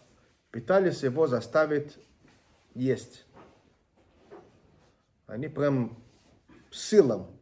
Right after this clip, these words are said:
держали руки, ноги, пытались прямо тянуть в, в него, прям прокармливать его.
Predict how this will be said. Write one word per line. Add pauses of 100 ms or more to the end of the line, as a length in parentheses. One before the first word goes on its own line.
держали
руки,
ноги, (420)
пытались (320)
прямо
тянуть
в,
в
него,
прям (680)
прокармливать
его.